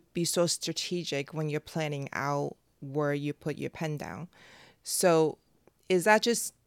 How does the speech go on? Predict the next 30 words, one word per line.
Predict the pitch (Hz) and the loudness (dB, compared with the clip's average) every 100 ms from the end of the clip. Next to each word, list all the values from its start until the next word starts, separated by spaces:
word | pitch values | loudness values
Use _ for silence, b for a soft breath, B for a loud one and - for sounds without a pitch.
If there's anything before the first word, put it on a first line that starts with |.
| _ _ | _ _
the | 185 | 2
way | 180 180 180 190 | 2 4 6 4
that | 202 165 | 2 0
you | 160 | -2
see | 156 - - 165 190 | -2 -4 -2 -2 -2
things? | - 233 233 | -2 -2 2
You | 233 | 4
know | |
how | 240 240 | 6 4
some, | 220 220 208 - _ - | 4 2 2 -4 _ -8
some | - 220 - | 0 0 4
artists, | 170 196 190 | 4 4 4
they | 190 | 2
just | 185 180 - - | 2 0 -2 -8
see | - 180 185 | -6 -2 -2
the | 175 | -2
world | 165 170 175 | 0 2 2
in | 165 | 0
a | |
diff-, | 156 160 - - | -4 -8 -6 -4
in, | 165 - - | -4 -6 -8
in | 165 | -4
a | 165 | -4
certain | - 165 151 151 | -2 -2 -2 -6
way | 151 151 170 - _ | -2 0 -2 -6 _
that | 165 | 0
is | 180 | 2
just | 208 196 - _ _ _ _ _ - | 2 0 -6 _ _ _ _ _ -4
different | 175 156 156 160 | -2 2 0 2
from | 170 254 | 2 2